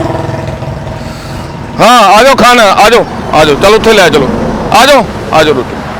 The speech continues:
ਤੇ ਹਾਲਾਤ ਕੋਈ ਪੂਰੇ ਬਣੇ ਹੋਏ ਆ। ਤੇ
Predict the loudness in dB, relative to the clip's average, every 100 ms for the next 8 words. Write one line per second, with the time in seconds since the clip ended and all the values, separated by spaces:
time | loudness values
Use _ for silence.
0 | -10 -10 -10 -10 -10 -10 -10 -10 -12 -8
1 | -4 0 0 2 2 4 4 2 -2 0
2 | 2 2 0 -8 -12 -12 -10 -10 -10 -10
3 | -8 -10 -4 0 2 2 4 4 4 4
4 | 6 4 0 -8 -10 -10 -12 -12 -12 -14
5 | -14 -14 -16 -16 -16 -16 -16 -14 -14 -14
6 | -14 -14 -12 -6 -4 -2 -2